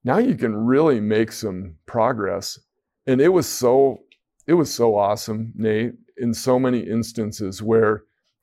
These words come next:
I actually had players that chose to give up playing. And you might think, "Why is that awesome?" It was actually awesome because they were able to come to that decision on their, their own, and they decided,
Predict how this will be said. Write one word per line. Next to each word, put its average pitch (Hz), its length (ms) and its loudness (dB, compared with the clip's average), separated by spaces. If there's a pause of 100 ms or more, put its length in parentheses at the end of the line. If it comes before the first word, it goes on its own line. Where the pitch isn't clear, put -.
(120)
I 127 100 2
actually 135 440 2
had 110 180 2
players 113 560 0
that 107 220 0
chose 117 480 0
to 104 120 -8
give 107 360 -2
up 107 340 2 (120)
playing. 95 480 -4 (480)
And 131 120 4
you 131 80 4
might 131 240 0
think, 120 320 -2 (160)
"Why 120 200 0
is 165 160 -4
that 117 180 4
awesome?" 101 500 -2 (1300)
It 143 60 2
was 156 140 6
actually 156 460 2
awesome 131 540 0
because 113 760 0 (460)
they 127 160 2
were 160 180 4
able 139 300 2
to 120 80 -4
come 120 260 -2
to 120 120 2
that 110 320 2
decision 113 500 -4
on 110 160 -2
their, 104 400 -6
their 113 240 0
own, 120 200 0
and 107 140 -6
they 113 140 2
decided, 104 600 0